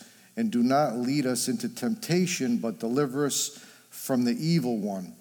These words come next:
For yours is the kingdom and the power and the glory forever. Amen." So what the Lord was telling me there was that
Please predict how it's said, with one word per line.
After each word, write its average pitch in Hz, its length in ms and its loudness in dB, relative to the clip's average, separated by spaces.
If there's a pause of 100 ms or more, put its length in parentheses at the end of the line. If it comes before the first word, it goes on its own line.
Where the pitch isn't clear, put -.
(320)
For 113 120 -4
yours 139 300 2
is 127 120 -4
the 120 80 -2
kingdom 160 500 -2
and 135 100 0
the 120 60 2
power 117 600 0
and 110 180 -2
the 110 80 2
glory 120 460 0
forever. 113 580 -2 (400)
Amen." 117 520 0 (340)
So 127 280 0
what 123 200 0
the 131 60 2
Lord 147 180 4
was 123 160 0
telling 190 340 4
me 139 100 0
there 127 220 2
was 120 220 -2
that 120 340 0